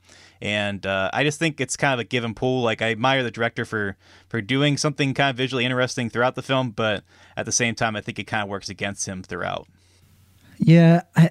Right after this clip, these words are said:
Speaker 2: I think you're gonna find me guilty of not liking this movie very much. And I think it's because I just found it to be a little over the top. And I,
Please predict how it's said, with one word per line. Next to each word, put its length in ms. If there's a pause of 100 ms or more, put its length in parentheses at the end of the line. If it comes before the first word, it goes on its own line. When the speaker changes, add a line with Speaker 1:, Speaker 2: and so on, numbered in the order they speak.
Speaker 2:
I 100
think 220
you're 100
gonna 160
find 400
me 180
guilty 720 (800)
of 160
not 280
liking 400
this 200
movie 320
very 220
much. 460 (580)
And 100
I 80
think 280
it's 140
because 560 (880)
I 140
just 300
found 320
it 100
to 120
be 600 (1040)
a 80
little 320
over 160
the 100
top. 360 (840)
And 360 (100)
I, 120